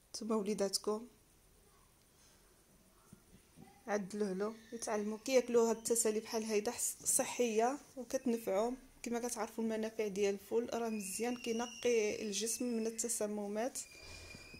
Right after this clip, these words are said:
ودابا غادي نرش عليه شويه ديال الملح وال-، صافي، دابا غادي نرشو بالملح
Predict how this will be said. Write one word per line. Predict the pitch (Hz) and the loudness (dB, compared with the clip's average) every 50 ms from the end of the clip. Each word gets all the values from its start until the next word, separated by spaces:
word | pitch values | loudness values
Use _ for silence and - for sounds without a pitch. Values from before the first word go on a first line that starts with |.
| - - - - - 262 | -18 -18 -20 -10 -2 2
ودابا | 269 277 247 294 247 247 | 2 4 6 6 6 6
غادي | 233 226 226 226 226 226 214 226 226 220 220 226 | 4 4 4 4 4 4 2 0 -2 -2 0 2
نرش | 233 269 269 - - - | 2 2 4 2 4 4
عليه | 220 208 202 196 202 202 208 202 - | 4 2 4 2 2 0 0 -2 -6
شويه | - - - 226 226 214 220 208 | -8 -6 -4 -4 0 2 0 0
ديال | 196 202 208 208 208 | 2 2 2 2 2
الملح | 202 196 196 202 226 277 - - - - - - - - - - - - _ _ _ _ _ _ _ - - 269 | 2 0 2 2 2 2 2 -6 -12 -18 -20 -20 -20 -20 -20 -20 -20 -20 _ _ _ _ _ _ _ -14 -4 -2
وال-، | 254 254 - - _ _ _ _ - - - - - - - - - - - - | -2 -2 -2 -8 _ _ _ _ -16 -14 -14 -14 -16 -18 -20 -20 -20 -20 -6 0
صافي، | - - - 285 277 269 254 262 - 240 262 294 330 294 | 2 4 8 8 8 8 8 4 4 4 6 6 4 2
دابا | - 208 202 208 240 247 254 | 0 2 4 4 6 6 6
غادي | 240 254 240 220 233 | 6 6 4 6 6
نرشو | 247 240 233 254 254 - - - 240 233 240 240 - - _ - | 6 6 6 6 6 8 8 8 6 6 4 0 -4 -12 _ -12
بالملح | - 190 208 214 233 202 190 220 240 277 302 - - - | -8 0 2 4 4 4 6 6 6 6 6 2 -2 -10